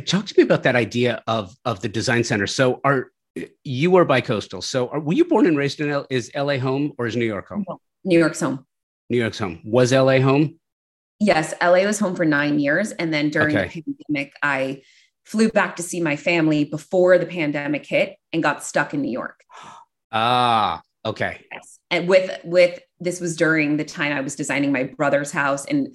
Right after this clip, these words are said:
Speaker 2: two other projects in L A. And so I was like, "How am I gonna get back there? I need to be on site. I need to make sure everything's going properly." I'd never left L A or, like,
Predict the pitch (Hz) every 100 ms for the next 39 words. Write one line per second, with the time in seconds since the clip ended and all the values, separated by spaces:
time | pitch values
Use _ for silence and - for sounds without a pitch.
0 | _ - 180 147 139 - 143 147 - 139
1 | 127 127 117 175 - _ _ _ _ _
2 | _ _ _ _ _ - 196 185 - 196
3 | 160 147 147 151 - _ - 165 156 147
4 | 135 - 170 156 151 139 139 135 131 127
5 | 214 226 - 185 156 151 143 127 147 131
6 | 127 - 226 226 - 147 139 - 135 135
7 | 151 _ _ _ 160 147 - 135 135 139
8 | 139 143 135 135 - 226 226 220 196 175
9 | - 143 - 151 156 160 170 170 151 143
10 | 147 147 - - 139 135 139 135 135 135
11 | 131 135 -